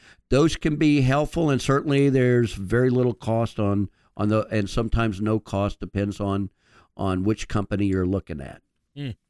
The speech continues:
Speaker 2: Well, and that's, that makes a big difference. Yeah, you're right.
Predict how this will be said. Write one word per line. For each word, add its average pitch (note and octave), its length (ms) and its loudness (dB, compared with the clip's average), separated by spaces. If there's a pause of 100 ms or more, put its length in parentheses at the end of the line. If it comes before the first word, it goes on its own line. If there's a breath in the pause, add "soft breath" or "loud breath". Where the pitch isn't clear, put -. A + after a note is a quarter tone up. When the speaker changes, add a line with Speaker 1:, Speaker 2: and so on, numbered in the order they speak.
(200)
Speaker 2:
Well, C3 300 4
and C#3 260 -2
that's, C#3 300 -2
that C3 360 -4
makes A#2+ 280 -6
a - 20 -4
big A2+ 200 -4
difference. A#2+ 500 -2
Yeah, A#2 340 -2
you're A#2 180 -4
right. B2 380 -2